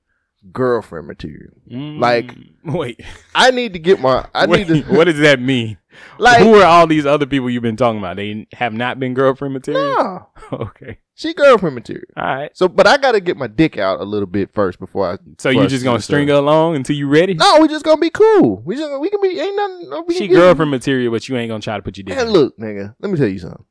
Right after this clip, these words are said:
Speaker 1: I need to fuck, like, I need some whores. Fuck that. I'm just being
Speaker 2: Nah,
Speaker 1: real.
Speaker 2: I don't think you need the whores.
Speaker 1: Yes.
Speaker 2: Stupid whores.
Speaker 1: I need to fuck a
Speaker 2: <laughs>
Speaker 1: little bit. I
Speaker 2: You
Speaker 1: need
Speaker 2: got
Speaker 1: to
Speaker 2: a prime candidate right here, and you like, "I don't want you. I want these blue
Speaker 1: No,
Speaker 2: haired bitches."
Speaker 1: I ain't saying I don't want her.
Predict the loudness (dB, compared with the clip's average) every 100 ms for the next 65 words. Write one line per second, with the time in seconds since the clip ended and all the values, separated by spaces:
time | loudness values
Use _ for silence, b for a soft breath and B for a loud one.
0 | -10 -6 -6 -6 -8 2 4 2 _ -8
1 | -8 -10 _ -8 -6 -6 -8 -10 -4 -4
2 | -4 -12 _ _ _ _ _ -2 0 0
3 | -10 -16 _ _ -8 -6 -2 0 4 4
4 | 6 6 4 2 -2 -6 -10 -10 -12 -12
5 | -12 -12 -12 -14 -14 -18 -20 _ -12 -12
6 | -8 -4 -4 -6 -10 -12 -10 -2 0 0
7 | -2 -2 -2 -2 -6 -6 -4 2 6 6
8 | 6 2 0 0 0 0 0 -2 -4 -6
9 | -4 -4 -4 2 2 2 0 -2 -2 -4
10 | 0 0 0 0 2 4 6 4 2 0
11 | 4 4 2 -2 -4 4 6 8 6 2
12 | -2 -4 0 2 2 4 4 6 6 6
13 | 8 8 6 0